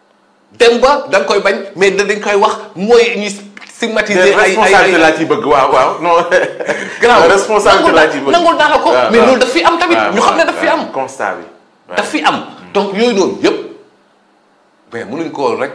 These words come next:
Speaker 1: après balayer nañ fàtte, non, non, non.
Speaker 2: Hmm.
Speaker 1: Te moom lañ faloon.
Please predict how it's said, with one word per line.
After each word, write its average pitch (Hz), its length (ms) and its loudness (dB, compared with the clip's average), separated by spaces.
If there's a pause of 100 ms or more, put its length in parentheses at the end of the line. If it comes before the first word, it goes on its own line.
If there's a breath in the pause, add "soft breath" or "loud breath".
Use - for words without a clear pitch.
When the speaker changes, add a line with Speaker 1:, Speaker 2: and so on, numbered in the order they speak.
Speaker 1:
après 110 240 -10
balayer 113 340 -8
nañ 104 160 -12
fàtte, 139 480 -8
non, 104 160 -6
non, 131 140 -6
non. 180 420 -4
Speaker 2:
Hmm. 123 240 -12 (240)
Speaker 1:
Te - 80 -8 (240)
moom 147 240 -4
lañ 127 140 -6
faloon. 151 380 -4